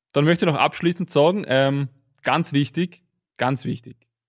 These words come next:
unbedingt abonnieren, unseren Kanal, es hilft uns, es hilft, es hilft euch, dann kriegt's gleich eine geile Benachrichtigung, wenn es eine neue Folge gibt und vielleicht kommt da jetzt noch was.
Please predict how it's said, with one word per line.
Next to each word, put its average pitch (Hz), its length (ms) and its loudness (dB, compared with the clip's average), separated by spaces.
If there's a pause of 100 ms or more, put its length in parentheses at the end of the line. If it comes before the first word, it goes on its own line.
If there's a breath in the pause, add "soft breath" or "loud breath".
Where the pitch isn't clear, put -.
(760)
unbedingt 160 400 0
abonnieren, 139 680 2 (880)
unseren 143 280 0
Kanal, 135 320 2
es 127 120 -2
hilft - 260 -2
uns, 180 200 0
es 139 140 -2
hilft, 135 360 0 (300)
es 123 180 -2
hilft - 300 -2
euch, 170 220 4
dann 147 120 -2
kriegt's - 300 -8
gleich 165 160 2
eine 190 140 0
geile 180 240 -2
Benachrichtigung, 165 680 0
wenn 147 100 2
es 147 140 -4
eine 139 100 0
neue 143 160 4
Folge 147 300 0
gibt 196 320 -8 (640)
und 127 180 -6
vielleicht 143 380 2
kommt 175 220 0
da 123 40 2
jetzt 117 160 -2
noch 120 140 -2
was. 139 280 -4